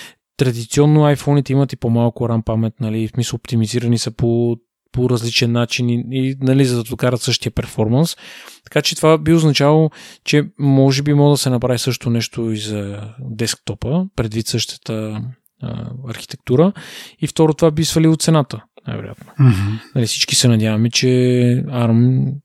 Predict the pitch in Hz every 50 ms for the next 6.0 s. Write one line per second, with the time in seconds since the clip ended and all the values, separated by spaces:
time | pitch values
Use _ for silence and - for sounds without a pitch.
0 | _ _ _ - - - - 120 - - - 127 123 120 117 - 120 120 117 110
1 | - - - - 120 120 123 - - 117 107 101 - 135 - - - - - 127
2 | - - - 110 110 110 117 120 123 113 107 101 - - _ _ - - - -
3 | - _ - - - 120 - - 135 123 123 127 - _ _ _ _ 151 131 127
4 | 135 147 - 143 139 147 147 160 139 131 139 143 127 139 131 139 156 151 160 147
5 | 131 135 - - 139 131 - 143 139 135 127 117 - 110 101 101 95 98 110